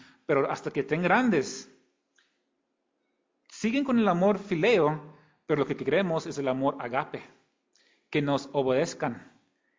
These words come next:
que nos hagan caso, aunque no quieran. Aunque estén enojados,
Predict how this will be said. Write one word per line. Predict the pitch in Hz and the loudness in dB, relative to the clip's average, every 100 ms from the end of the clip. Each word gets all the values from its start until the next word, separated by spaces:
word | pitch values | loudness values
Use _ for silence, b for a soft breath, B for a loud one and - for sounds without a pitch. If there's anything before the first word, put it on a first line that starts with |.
| _ - | _ -4
que | 143 | -2
nos | 127 | -2
hagan | 139 151 139 | -2 -4 -4
caso, | 147 190 - 156 - | -2 -2 -2 -4 -2
aunque | 143 139 | -6 -4
no | 135 139 | -2 -4
quieran. | 139 165 196 117 - _ B B - | -2 -2 -2 -4 -12 _ B B -2
Aunque | 160 165 | 0 0
estén | 147 175 | 0 0
enojados, | 226 233 - 240 220 190 180 - | 2 0 2 2 4 2 -2 -12